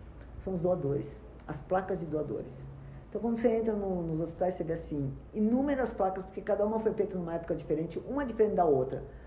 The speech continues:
E aí a gente tem que refazer essa linguagem pra ficar uma coisa homogênea, bonita, que não grite. No caso do Atria, eu fiz um negócio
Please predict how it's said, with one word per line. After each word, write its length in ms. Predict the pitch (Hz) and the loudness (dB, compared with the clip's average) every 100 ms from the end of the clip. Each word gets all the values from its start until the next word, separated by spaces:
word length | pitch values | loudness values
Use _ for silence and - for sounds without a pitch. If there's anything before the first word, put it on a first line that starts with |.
| - - | -16 0
E 60 | 202 | 6
aí 120 | 254 | 8
a 60 | 247 | 8
gente 240 | 240 - | 6 2
tem 180 | 240 240 | 2 2
que 280 | 240 240 185 | 2 0 4
refazer 540 | 226 220 202 175 233 | 4 6 2 4 4
essa 220 | 240 - | 4 2
linguagem 600 | 202 175 160 190 226 185 | 2 4 6 6 4 2
pra 100 | 175 | 0
ficar 200 | - 208 | -2 -2
uma 140 | 202 196 | -2 0
coisa 500 | 196 196 208 214 214 - - | 2 4 4 2 -2 -10 -8
homogênea, 680 | 196 226 220 160 180 190 165 | -2 0 0 2 2 2 0
bonita, 480 | 156 180 175 185 170 | 2 2 2 2 2
que 140 | 196 | 0
não 160 | 190 196 | -2 0
grite. 420 | 151 143 135 - - - - | 2 2 0 -8 -12 -16 -12
No 60 | - | 0
caso 240 | 254 254 | 2 2
do 100 | 190 175 | 4 6
Atria, 240 | 202 202 | 6 4
eu 40 | |
fiz 120 | 190 196 | 0 0
um 20 | |
negócio 240 | 190 190 | 0 -2